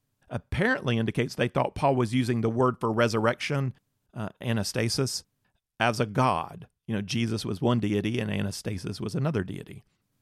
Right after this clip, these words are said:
When people hear a foreign message, they seek to understand that message according to the lens of their own worldview.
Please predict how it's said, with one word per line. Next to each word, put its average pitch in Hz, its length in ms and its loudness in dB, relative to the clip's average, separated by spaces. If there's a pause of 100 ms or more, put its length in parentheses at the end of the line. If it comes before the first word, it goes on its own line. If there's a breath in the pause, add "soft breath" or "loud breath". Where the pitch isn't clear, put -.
(560)
When 113 240 -2
people 127 300 4
hear 147 240 6
a 113 60 6
foreign 110 460 6
message, 117 600 4
they 107 180 0
seek - 360 -2
to 135 200 -2
understand 110 420 0
that 107 120 -4
message 110 360 0
according 127 380 0
to 117 120 -4
the 110 140 0
lens 120 680 4
of 101 160 -6
their 113 220 0
own 117 420 2
worldview. 107 680 0